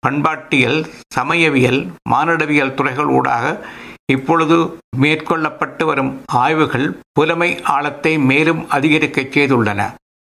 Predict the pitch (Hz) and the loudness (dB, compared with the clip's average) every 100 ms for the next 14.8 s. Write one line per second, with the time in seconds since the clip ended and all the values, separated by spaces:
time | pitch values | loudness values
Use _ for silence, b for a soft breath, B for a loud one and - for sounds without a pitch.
0 | - - 135 139 160 - - 151 160 151 | -12 -2 0 2 0 -2 -2 0 2 0
1 | 151 127 123 120 - - - 160 175 175 | 2 0 0 -6 -18 -10 0 2 2 0
2 | 123 127 143 139 143 139 139 147 127 143 | 0 0 0 0 0 -2 0 0 0 0
3 | 135 117 - - 143 143 143 147 135 127 | -2 -4 -6 -2 -2 0 0 2 0 0
4 | 139 135 127 123 113 - B B B B | 0 0 -2 -4 -6 -10 B B B B
5 | 139 151 139 - 151 151 143 139 139 120 | 2 4 2 -2 0 0 -2 0 2 2
6 | 120 - _ _ - 127 143 117 - 143 | 0 -6 _ _ -2 0 0 -2 0 0
7 | 135 123 113 117 131 123 127 156 131 113 | 0 0 0 0 0 2 2 0 0 -2
8 | - 131 120 - 127 131 123 120 123 123 | -4 -4 -4 -2 -2 -2 -2 0 0 -2
9 | 131 - 123 123 113 139 147 143 - 95 | -2 -2 0 0 0 0 0 0 0 -4
10 | 110 - - _ _ - B B B B | -6 -12 -16 _ _ -20 B B B B
11 | B - - - - _ _ - 147 165 | B -20 -20 -20 -20 _ _ -4 2 4
12 | 170 165 180 175 - B B B B 143 | 4 2 -2 -4 -12 B B B B 4
13 | 160 - 156 165 147 160 - 160 151 156 | 4 2 -2 0 0 0 0 2 2 2
14 | 143 151 - 139 139 147 143 143 | 0 -2 -2 -4 -2 -2 -2 -4